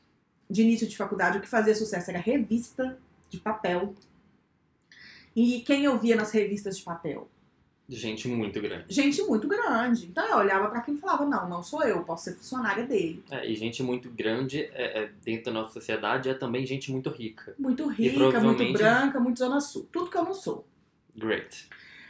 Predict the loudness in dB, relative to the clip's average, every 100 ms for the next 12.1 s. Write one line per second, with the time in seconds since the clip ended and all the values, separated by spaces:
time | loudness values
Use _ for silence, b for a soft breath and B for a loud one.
0 | B 4 4 4 2 0 -2 0 2 2
1 | 2 2 2 2 2 0 0 -4 -2 -2
2 | -2 -2 -4 -4 -10 -16 -18 -20 _ _
3 | -4 -2 0 0 0 -2 -6 -6 -8 0
4 | 2 2 0 -2 2 4 4 2 -2 _
5 | B B B B B 0 0 -2 0 0
6 | 0 -2 -6 -12 -14 0 4 4 4 0
7 | 0 -2 -4 -2 -4 -4 -4 -2 -2 -2
8 | -6 -6 -6 -6 -8 -12 B B B 6
9 | 8 6 4 0 0 -2 0 0 0 -4
10 | -2 -2 0 2 2 0 0 0 0 -4
11 | -4 -2 -2 -2 -4 -4 -4 0 0 0
12 | -4